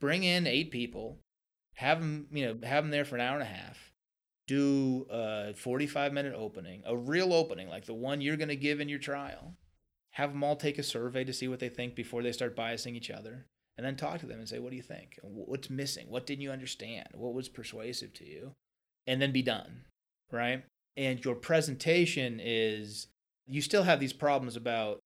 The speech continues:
are you interpreting their response fairly? But you don't, you, you've take-, you've gotten rid of the problem, potential problem of, "Did I present this in a skewed way?"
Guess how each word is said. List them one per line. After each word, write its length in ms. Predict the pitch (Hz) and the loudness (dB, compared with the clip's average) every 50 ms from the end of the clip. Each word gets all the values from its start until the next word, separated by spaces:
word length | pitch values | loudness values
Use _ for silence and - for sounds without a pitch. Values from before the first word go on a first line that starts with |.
| _ _ - | _ _ -2
are 140 | 131 127 123 | 2 2 2
you 180 | 123 117 113 110 | 2 0 -2 -4
interpreting 640 | 107 - - 151 147 131 123 113 117 113 110 110 | -4 0 2 2 2 2 2 2 2 0 0 0
their 160 | 113 113 110 | -2 -2 -2
response 520 | 107 110 - - - 147 151 170 180 175 - | -2 -4 -6 -2 -2 0 0 0 -2 -4 -4
fairly? 480 | - 185 185 185 185 180 185 185 180 - _ _ _ _ _ - | -4 -2 -2 -2 -2 0 -2 -2 -4 -6 _ _ _ _ _ 0
But 180 | 143 139 139 | 0 0 2
you 60 | 143 | 0
don't, 420 | 135 135 160 160 160 151 151 - 139 | -2 2 2 4 4 2 0 -6 -8
you, 160 | 139 135 139 | -4 -2 -2
you've 240 | 139 139 139 131 - | -2 -2 -4 -4 -2
take-, 260 | - 165 160 147 - | 2 2 2 2 0
you've 180 | 135 139 139 139 | 0 -2 2 4
gotten 200 | 156 139 131 131 | 4 4 4 2
rid 120 | 139 160 160 | 2 2 2
of 100 | 151 131 | 2 2
the 80 | 131 | -2
problem, 520 | - - 131 127 123 123 120 113 120 113 117 | -4 -2 -2 0 0 0 0 0 -2 -4 -6
potential 440 | - - - 143 139 131 131 127 113 | -6 -8 -4 -4 -4 -2 -4 -6 -6
problem 380 | - 120 117 113 107 110 107 | -4 -2 -2 -2 -2 -6 -8
of, 280 | 107 104 101 98 104 - - | -8 -8 -10 -10 -12 -18 -14
"Did 140 | - - 110 | -8 -6 -4
I 60 | 104 | -4
present 400 | 101 - - 101 98 113 110 107 | -4 -6 -8 -10 -8 -6 -8 -8
this 200 | 101 104 104 - | -8 -8 -10 -10
in 60 | - 95 | -10 -10
a 60 | 101 | -10
skewed 340 | - - - 98 95 90 80 | -10 -12 -12 -12 -14 -14 -12
way?" 240 | 73 64 58 - | -10 -10 -10 -12